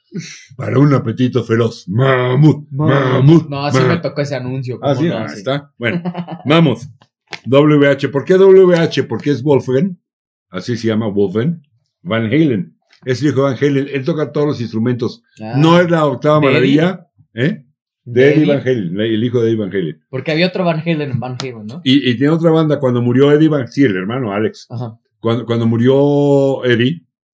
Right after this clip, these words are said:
Speaker 1: eh, él se, se lanzó solo. Este, no está mal, la verdad es que no está mal, él toca todos los instrumentos. Joy Los Wolf también, Larkin Poe, Larkin Poe, que son dos chavitas bluseras con acústica, una de ellas toca el slide,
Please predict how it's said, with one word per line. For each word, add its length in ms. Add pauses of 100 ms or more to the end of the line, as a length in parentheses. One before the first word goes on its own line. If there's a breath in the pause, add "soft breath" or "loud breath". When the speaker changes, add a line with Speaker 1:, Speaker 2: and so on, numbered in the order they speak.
Speaker 1:
eh, 300
él 340
se, 440
se 140
lanzó 280
solo. 460 (260)
Este, 460
no 140
está 180
mal, 320 (220)
la 100
verdad 180
es 80
que 60
no 80
está 160
mal, 140
él 100
toca 220
todos 140
los 100
instrumentos. 640 (240 soft breath)
Joy 260
Los 160
Wolf 320
también, 580 (300)
Larkin 420
Poe, 220 (400)
Larkin 400
Poe, 340 (160)
que 120
son 200
dos 140
chavitas 580
bluseras 540
con 180
acústica, 460
una 160
de 80
ellas 160
toca 200
el 120
slide, 420